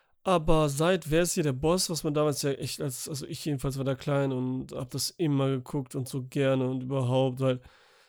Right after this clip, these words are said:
Alter, egal, weiß man halt, ne? Und sie ist jetzt halt eine Serie, die sie halt zum, zum Beispiel Shining Whale die ist jetzt ganz neu. Na, vielleicht guck ich da mal rein, ihretwegen.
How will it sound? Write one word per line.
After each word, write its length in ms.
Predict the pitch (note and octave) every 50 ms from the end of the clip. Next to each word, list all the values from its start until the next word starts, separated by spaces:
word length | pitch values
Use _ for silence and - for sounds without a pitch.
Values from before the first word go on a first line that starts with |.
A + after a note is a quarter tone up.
| _ _ _
Alter, 280 | G3+ C#3+ C#3 C3+ -
egal, 420 | - D3 C3 C3+ B2 A#2+ B2+ B2+ - - -
weiß 360 | E3 D3+ C3+ B2+ B2 B2 -
man 100 | C3 B2
halt, 160 | A#2+ A#2 -
ne? 160 | C3+ C#3 C#3+
Und 80 | C#3+ C#3
sie 160 | B2+ C3 C3+
ist 160 | C#3+ C#3 -
jetzt 200 | - E3 D3 -
halt 120 | D3+ D3 -
eine 120 | D#3+ C#3+
Serie, 200 | B2 D3+ D#3 E3+
die 60 | F3
sie 100 | D#3 D#3
halt 140 | D3+ C3+ B2+
zum, 340 | - - D3+ C#3+ C#3 C3+ - - -
zum 300 | - - - - D3 C3+
Beispiel 280 | D3 D3 C#3+ - D3
Shining 460 | - - E3+ D#3 D3+ D3+ D3 C3+ C#3
Whale 380 | D#3 E3+ F3 D#3 D#3 F3 G3+ A3 - _ _ _ _ _ _ _ _ _ _ _ _ _ _ _ _
die 60 | E3+
ist 140 | D3 D3 -
jetzt 160 | D#3+ D3 -
ganz 240 | - D#3+ D3 - -
neu. 300 | F3+ F3+ E3 D#3 E3+ F#3+ A#3 - - - - - - B3 C4
Na, 100 | D4+ D4+
vielleicht 220 | B3 - - G3+ -
guck 100 | A3+ A3
ich 60 | -
da 60 | -
mal 140 | G3 F#3+ F3
rein, 220 | F3 F#3 F3 C#3
ihretwegen. 720 | C3+ C3 C3+ B2+ B2 D#3 C3 C3 C#3 D#3+ A3 B3+ C#4 A#3+